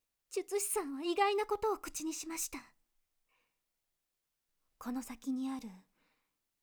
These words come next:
あの四つ角が見えますか？道を渡ってあの角の先まで行くと、我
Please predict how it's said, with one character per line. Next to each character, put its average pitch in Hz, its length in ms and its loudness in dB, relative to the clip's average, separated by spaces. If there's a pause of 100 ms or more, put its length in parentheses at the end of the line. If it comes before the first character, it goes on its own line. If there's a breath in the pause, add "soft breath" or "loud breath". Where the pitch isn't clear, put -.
(240)
あ 285 120 4
の 330 160 6
四 311 120 4
つ - 120 -6
角 339 220 0
が 330 120 2
見 330 140 6
え 330 80 4
ま 349 100 2
す - 140 -4
か？ 220 320 -14 (1900 soft breath)
道 247 100 0 (380)
を - 20 0
渡 262 220 -2
っ 277 40 -6
て 277 220 -2
あ 254 80 2
の 311 140 4
角 349 200 2
の 247 80 4
先 226 280 -4
ま 247 100 0
で 233 80 -4
行 196 140 -8
く - 140 -18
と、 196 120 -14
我 196 240 -16